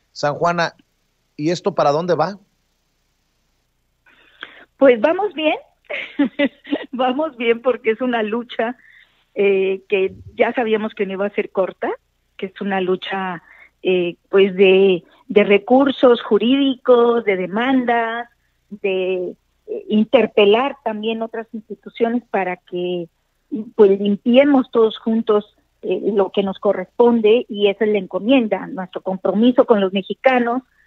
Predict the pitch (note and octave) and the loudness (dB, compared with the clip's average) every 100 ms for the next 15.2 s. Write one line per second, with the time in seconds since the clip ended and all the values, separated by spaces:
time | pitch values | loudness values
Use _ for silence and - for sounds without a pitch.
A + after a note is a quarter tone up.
0 | _ _ - G#3+ A#3+ A#3+ _ - F#3 - | _ _ 0 4 4 2 _ -8 -6 -4
1 | D4 - G3+ A3+ C4+ B3+ G#3 F#3 F3+ G3+ | -4 -4 -4 -2 -2 -4 -4 -8 -8 -2
2 | A3 G#3 F#3+ F3+ - A3+ B3 C4 G#3 - | 0 -2 -8 -12 -4 0 0 -2 -6 -2
3 | F#3+ G#3+ C#4+ - F3 - A3 G3+ F#3+ F3 | 0 0 -2 -4 -8 -4 -6 -6 -6 -2
4 | G#3+ G#3+ D#4+ C#4+ G3+ F3 _ _ _ _ | -2 0 -4 -2 -4 -4 _ _ _ _
5 | _ G#3+ - - F#3 F#3+ G#3 G#3+ C#4 - | _ -6 -6 -6 0 4 4 4 2 0
6 | _ _ G#3+ G3 - - - A3 G#3+ G3 | _ _ 0 0 -2 -12 -8 -4 -4 -2
7 | G3+ G3+ G#3+ A#3+ A#3+ _ _ _ G3+ G3 | -6 -2 -2 -2 -4 _ _ _ -14 -10
8 | F#3+ F#3+ F#3 - G#3+ G3+ G#3 A3+ G3 F#3 | -6 -6 -8 -2 0 2 4 4 2 -2
9 | C#4+ E4+ B3 G#3 - _ _ F#3+ - G3 | -2 -2 -4 -6 -12 _ _ -14 -12 -8
10 | - - A3+ D4+ - D#4+ - G3+ - F#3+ | -8 -2 0 0 0 -4 -4 -6 -4 -4
11 | G#3 F#3+ G3 A#3 A#3+ C4+ B3+ - G3+ G3 | -4 -4 0 0 0 -2 -2 -4 -4 -4
12 | F#3+ F3+ E3+ G3 B3 B3 - D#4 - _ | -4 -4 -4 -2 -2 -2 -2 -2 -4 _
13 | _ _ _ _ - A3 G#3+ A3+ A#3+ A3+ | _ _ _ _ -4 -4 0 0 2 -2
14 | G3+ F#3+ F#3 - A#3+ A#3+ - - F#3+ F#3 | -4 -6 -6 -6 -4 -4 -6 -6 -8 -8
15 | F3 | -12